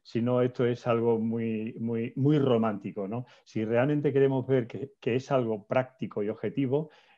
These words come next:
eh, exige el núcleo de fraternidad universal, exige la más elevada de las éticas en cada uno de nosotros,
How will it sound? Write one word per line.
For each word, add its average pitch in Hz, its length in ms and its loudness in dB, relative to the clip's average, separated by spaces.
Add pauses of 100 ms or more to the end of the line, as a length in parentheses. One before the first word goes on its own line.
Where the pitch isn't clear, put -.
eh, 107 520 -4 (400)
exige 131 800 -4 (120)
el 110 540 -4
núcleo 127 560 0
de 143 100 -6
fraternidad 110 480 0
universal, 139 440 0 (220)
exige 143 540 -2
la 123 180 0
más 135 260 0
elevada 135 340 2
de 127 100 -2
las 110 180 -4
éticas 135 340 -2
en 113 100 -8
cada 107 240 -2
uno 127 160 0
de 120 100 -2
nosotros, 110 520 -8